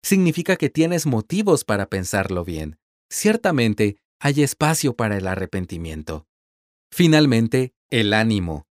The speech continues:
Hombres, sean los primeros en animar a su pareja a participar en la comunión con otros creyentes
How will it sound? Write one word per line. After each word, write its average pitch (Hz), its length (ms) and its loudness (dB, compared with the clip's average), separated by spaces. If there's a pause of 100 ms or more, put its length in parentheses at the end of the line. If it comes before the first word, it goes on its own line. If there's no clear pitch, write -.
(580)
Hombres, 135 500 4 (180)
sean 202 380 2
los 160 180 2
primeros 139 560 2
en 131 120 0
animar 110 360 0
a 117 40 0
su 113 160 -8
pareja 110 440 -2
a 101 40 -2
participar 117 720 -2
en 147 100 0
la 135 100 -2
comunión 113 480 0
con 117 200 0
otros 113 320 0
creyentes 92 760 -6